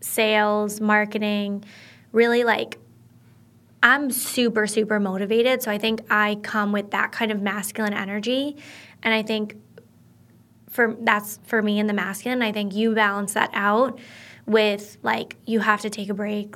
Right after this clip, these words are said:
Like, let's just relax. Like, let's just do nothing. I don't think I knew what it meant to really relax before I met you.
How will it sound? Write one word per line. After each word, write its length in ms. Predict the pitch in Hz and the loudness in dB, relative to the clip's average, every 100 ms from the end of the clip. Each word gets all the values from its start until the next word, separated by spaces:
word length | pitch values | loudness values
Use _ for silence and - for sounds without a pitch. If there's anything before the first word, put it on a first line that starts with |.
| - | -8
Like, 180 | 214 208 | -8 -4
let's 240 | 214 208 | -4 -4
just 240 | - 220 226 | -6 -4 -2
relax. 480 | 214 208 202 208 | 0 0 0 -6
Like, 140 | 220 208 | -8 -4
let's 180 | 214 - | -4 -4
just 220 | 208 190 | -6 -4
do 180 | 226 214 | 0 0
nothing. 400 | 202 190 226 226 | 0 -2 -4 -2
I 80 | |
don't 180 | 226 226 | -2 0
think 180 | 233 226 | -2 0
I 60 | 220 | 2
knew 240 | 208 214 | 2 2
what 120 | 214 | 2
it 100 | 208 | 0
meant 220 | 214 202 - | -4 -6 -4
to 120 | 214 | 0
really 200 | 214 208 | 2 2
relax 640 | 202 196 190 214 - - | 2 2 0 -2 -6 -12
before 340 | - 208 - - | -6 -6 -2 -4
I 60 | 220 | -2
met 160 | 226 | -6
you. 440 | 226 226 247 311 | -4 0 0 -2